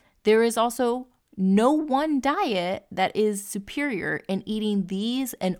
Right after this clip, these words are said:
only these foods will make you the epitome of health. There just isn't, because the right way of eating healthy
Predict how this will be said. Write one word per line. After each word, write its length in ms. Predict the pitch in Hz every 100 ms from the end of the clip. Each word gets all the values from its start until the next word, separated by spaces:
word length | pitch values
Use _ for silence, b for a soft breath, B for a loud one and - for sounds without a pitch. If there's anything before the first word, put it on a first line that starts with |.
| -
only 600 | 247 415 466 403 302 285
these 340 | 247 233 226
foods 560 | - 190 170 160 160 - b b b b
will 160 | 220
make 260 | 214 220 208
you 140 | 208
the 180 | 180 190
epitome 580 | 185 - 190 185 175 156
of 100 | 147
health. 380 | 151 - - _ _ _ _ _ _
There 120 | 220
just 240 | 247 302 - _
isn't, 360 | - 247 143 - - B B
because 460 | 220 226 233 214 202 _ _ _
the 140 | 185 214
right 340 | 180 196 247
way 200 | 302 320
of 180 | 330 - -
eating 340 | 196 190 214 202
healthy 580 | 175 170 233 233 254